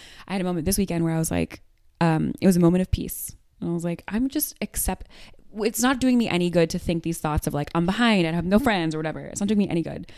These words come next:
I'm just gonna approach it with peace and it is what it is and it's fine." And, and then things started to flow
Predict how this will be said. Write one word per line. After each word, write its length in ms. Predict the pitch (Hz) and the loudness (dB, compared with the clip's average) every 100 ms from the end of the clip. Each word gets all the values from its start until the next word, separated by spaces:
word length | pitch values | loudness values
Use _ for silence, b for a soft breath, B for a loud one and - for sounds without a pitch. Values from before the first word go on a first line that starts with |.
| B B B B | B B B B
I'm 100 | 165 | -8
just 100 | - | -6
gonna 120 | 175 | -4
approach 280 | 160 165 - | -2 -4 -4
it 60 | - | -8
with 140 | - | -6
peace 360 | 302 339 - - | -4 -2 -4 -6
and 100 | - | -2
it 80 | 170 | 2
is 160 | 175 185 | 2 2
what 100 | 180 | 2
it 60 | 190 | 2
is 100 | 180 | 0
and 100 | 160 | -2
it's 120 | - | -4
fine." 500 | 185 160 175 185 202 _ _ _ - - | -4 -4 -4 -6 -8 _ _ _ -10 0
And, 360 | 190 202 185 - _ | 2 2 -2 -10 _
and 260 | - 185 170 | -2 0 0
then 220 | 170 170 170 | 0 0 0
things 200 | 165 165 | -4 -6
started 260 | 151 151 | -10 -14
to 100 | - | -16
flow 320 | - - 85 | -14 -14 -12